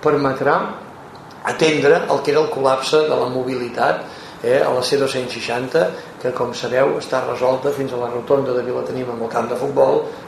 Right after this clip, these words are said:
però que amb el seu enllaç amb la que, amb, amb la variant, doncs, de la Nacional, doncs, eh, era un col-, un, un coll d'ampolla pendent de resoldre des de fa molts anys.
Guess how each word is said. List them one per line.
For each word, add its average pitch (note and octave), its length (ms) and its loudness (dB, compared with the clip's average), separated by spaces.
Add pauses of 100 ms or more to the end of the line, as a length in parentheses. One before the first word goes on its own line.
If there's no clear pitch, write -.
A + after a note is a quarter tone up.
però C3+ 160 2
que C#3+ 120 4 (100)
amb C3 220 0
el B2+ 40 -6
seu D3+ 260 2
enllaç C3+ 460 2 (400)
amb A#2+ 140 -6
la A#2 100 -2
que, B2 140 -2
amb, B2 380 -2 (140)
amb A#2+ 180 -4
la A2 80 0
variant, D3 480 0 (520)
doncs, C3 540 -2
de B2+ 60 -2
la A#2 180 -2
Nacional, B2+ 560 0
doncs, B2 380 -4
eh, A2+ 1000 -4
era B2+ 80 4
un C3 160 0
col-, C3+ 240 2
un, C3+ 540 -2
un C3 60 -6
coll C#3+ 200 4
d'ampolla C#3 400 6 (320)
pendent C3 320 2
de B2+ 120 0
resoldre C#3+ 520 2
des C#3+ 200 0
de C3+ 60 0
fa B2 220 -2
molts A2 240 -6
anys. - 360 -12